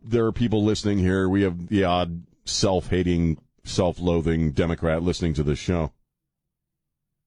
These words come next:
Deeply insecure and weird people, uh, who thinks I'm a gun nut or what have you.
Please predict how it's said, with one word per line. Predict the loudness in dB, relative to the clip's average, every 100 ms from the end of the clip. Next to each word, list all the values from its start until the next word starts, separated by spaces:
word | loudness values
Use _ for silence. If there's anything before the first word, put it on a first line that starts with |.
| _ -6
Deeply | -4 0 0 0
insecure | -2 -6 0 0 2
and | 0
weird | 0 0 0
people, | -2 0 -4 -8 _ _ _ _ _ _ _ _ _ _ -2
uh, | 0 2 2 0 0 0 -2
who | 0 2 2 0 0
thinks | -2 0
I'm | -2
a | 0
gun | 0 0
nut | 0 0
or | 0
what | 0
have | 0 0 -2
you. | -6 -10